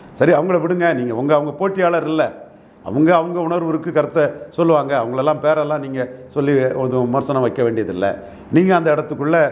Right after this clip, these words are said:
உங்க எதிரிங்கிறது திமுக, அண்ணா திமுக, அஹ், காங்கிரஸ், பாஜக, அவங்கள பார்த்தா போதும். அரசியல் களத்துக்குள்ள இது இருக்கத்தான் செய்யும். அஹ், ஒவ்வொரு கட்சிக்கும் வந்து இந்த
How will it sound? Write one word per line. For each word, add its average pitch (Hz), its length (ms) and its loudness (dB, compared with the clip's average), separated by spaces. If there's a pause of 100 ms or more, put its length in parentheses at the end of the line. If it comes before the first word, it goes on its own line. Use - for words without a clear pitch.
(260)
உங்க 110 160 -4
எதிரிங்கிறது 196 640 0
திமுக, 202 380 0
அண்ணா 156 300 2
திமுக, 139 400 -8 (480)
அஹ், 120 420 2
காங்கிரஸ், 156 500 0
பாஜக, 117 400 -2 (140)
அவங்கள 143 440 0
பார்த்தா 139 300 -2
போதும். 117 300 -6 (260)
அரசியல் 156 280 -2
களத்துக்குள்ள 160 420 0
இது 160 100 2
இருக்கத்தான் 170 460 0
செய்யும். 123 360 -4 (500)
அஹ், 120 160 4
ஒவ்வொரு 143 300 2
கட்சிக்கும் 156 540 2 (320)
வந்து 147 500 2
இந்த 139 240 0